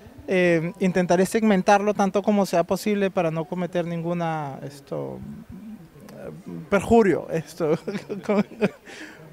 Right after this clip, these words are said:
con algunas de las personas con las que trabajamos. Eh, la vinculación con, con actores, eh, pasa por, por diferentes procesos que van, digamos, desde la financiación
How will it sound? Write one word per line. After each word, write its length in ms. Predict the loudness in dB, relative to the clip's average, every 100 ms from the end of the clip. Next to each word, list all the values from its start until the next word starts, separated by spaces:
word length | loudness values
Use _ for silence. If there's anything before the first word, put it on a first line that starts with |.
| -8
con 220 | 2 6 6
algunas 400 | 6 6 6 6
de 60 |
las 100 | 4
personas 340 | 0 0 0 0
con 80 |
las 140 | -2 -2
que 80 | -2
trabajamos. 580 | 0 0 0 -8 -12 -20 _ -20 -20 -20 -20 -20 -20 -4
Eh, 400 | 0 0 -2 -4 -2
la 240 | 6 6
vinculación 580 | 6 4 4 4 2 2
con, 320 | 4 4 4
con 180 | 4 2
actores, 640 | 2 6 6 6 2 -2 -8
eh, 840 | -2 2 2 2 2 2 0 -4 -10 -16 -20 -18 -12 -4
pasa 260 | -2 0
por, 220 | 2 2
por 180 | 2 0
diferentes 460 | 0 2 0 0 -2
procesos 680 | 2 2 2 0 -2 -10 -14 -20 _ _
que 140 | 2
van, 420 | 6 6 6 2 -2 -6 -20 -20 -16 -4
digamos, 400 | 2 4 4 2
desde 320 | -2 -2 0
la 100 | 0
financiación 680 | 0 -2 -4 -4 -2 0 0